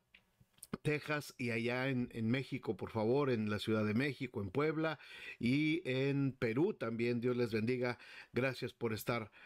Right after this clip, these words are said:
con nosotros. Vamos a orar, hermanos, y empezamos nuestro estudio de hoy. <clears throat> Padre, te damos muchas gracias por este tiempo, Señor, que nos has permitido estar estudiando este hermoso, hermoso tema, Señor,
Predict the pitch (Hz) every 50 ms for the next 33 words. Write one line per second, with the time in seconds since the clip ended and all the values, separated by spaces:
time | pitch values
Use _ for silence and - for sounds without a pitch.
0 | - - _ - 131 123 117 117 107 - 117 104 - 117 113 131 185 233 233 214
1 | - 208 202 196 208 214 208 208 202 202 202 202 196 - - - - - 139 135
2 | 135 139 143 147 - 127 117 107 123 110 135 131 135 143 127 - 120 123 123 120
3 | - - 123 110 - - - 123 123 120 120 117 104 98 95 92 - - - -
4 | - - - - - 120 _ _ _ - 175 190 202 185 190 196 185 180 165 165
5 | 165 165 156 151 156 143 - 139 123 120 131 135 151 151 - 180 180 175 - -
6 | _ _ _ _ _ _ _ _ _ _ _ _ _ _ - - - - - -
7 | - - - - - - - - 143 139 151 139 - 147 147 135 131 127 123 117
8 | 117 113 110 107 107 - - 151 165 175 170 185 185 - 175 156 165 165 - 175
9 | 151 139 123 - 151 131 - - 143 131 123 117 117 139 135 135 139 127 - 131
10 | 127 135 123 - - 123 113 117 131 135 139 139 139 127 - - 117 104 101 107
11 | 117 151 196 208 - - 202 180 175 170 - - - - - - - - - -
12 | 117 120 123 127 139 160 156 - 170 147 - 143 143 151 151 147 143 - - 131
13 | 123 127 135 135 143 143 139